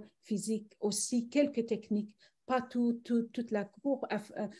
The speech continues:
tous les cours afin que les femmes puissent prendre en charge et connaître les enjeux autour de la cyberviolence et aussi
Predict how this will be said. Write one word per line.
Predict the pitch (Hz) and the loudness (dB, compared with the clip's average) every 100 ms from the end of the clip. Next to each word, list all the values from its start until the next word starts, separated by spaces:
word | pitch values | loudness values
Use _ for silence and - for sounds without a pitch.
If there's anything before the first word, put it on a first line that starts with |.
| - | -4
tous | 254 | 4
les | 226 214 | 6 6
cours | 247 247 | 6 4
afin | 226 233 226 | 4 0 0
que | 233 226 | 2 2
les | 208 | 2
femmes | 202 233 233 - | 0 -2 -2 0
puissent | 269 277 - - _ | 2 2 -2 -10 _
prendre | - - 240 233 226 | -10 2 4 4 2
en | 196 196 | 0 -2
charge | - 202 208 208 - - - - | -2 -2 -4 -6 -10 -16 -20 2
et | 233 220 220 214 | 8 10 10 8
connaître | 233 226 277 339 - | 4 8 8 6 2
les | 226 226 226 | 8 8 8
enjeux | 214 214 180 233 240 247 262 | 2 2 4 8 10 10 10
autour | 208 202 233 | 6 4 4
de | 196 | 6
la | 196 185 | 4 4
cyberviolence | - 285 285 262 269 277 311 - | 2 2 2 4 4 4 2 4
et | 226 | 8
aussi | 220 214 - 302 | 8 8 4 2